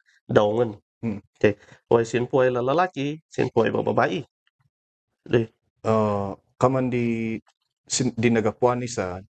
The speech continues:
Speaker 2: din kan kanam ay di ay nagapusin di kan tan di
Speaker 1: Sin bayug.
Speaker 2: bayug.
Speaker 1: Ah, sin bayug ay mismo.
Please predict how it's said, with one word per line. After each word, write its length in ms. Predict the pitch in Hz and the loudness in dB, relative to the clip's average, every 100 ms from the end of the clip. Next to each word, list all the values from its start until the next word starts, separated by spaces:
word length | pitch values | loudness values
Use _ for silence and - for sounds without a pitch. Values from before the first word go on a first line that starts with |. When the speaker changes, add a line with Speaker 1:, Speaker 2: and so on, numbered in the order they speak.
| _ | _
Speaker 2:
din 160 | - 101 | -6 -4
kan 160 | 95 90 | -2 -2
kanam 320 | 92 95 87 | -2 -2 -2
ay 80 | 87 | -2
di 80 | |
ay 240 | 87 82 82 80 80 80 76 _ _ - | -2 -2 -4 -6 -8 -10 -12 _ _ -12
nagapusin 480 | 92 85 85 87 85 | -8 -8 -8 -10 -8
di 80 | 80 | -8
kan 240 | - 80 | -4 -4
tan 160 | 82 78 | -4 -4
di 240 | 78 78 73 _ _ _ _ _ _ _ | -4 -4 -8 _ _ _ _ _ _ _
Speaker 1:
Sin 320 | - 135 123 | 0 2 2
bayug. 320 | 123 117 135 127 | 0 0 -2 -4
Speaker 2:
bayug. 400 | 95 90 92 107 | -6 -6 -2 -2
Speaker 1:
Ah, 160 | 95 104 | -2 -4
sin 320 | 98 104 107 | -4 -4 0
bayug 320 | 113 117 113 | 0 0 -4
ay 80 | 101 | -6
mismo. 400 | 107 95 117 101 | -6 -8 -8 -8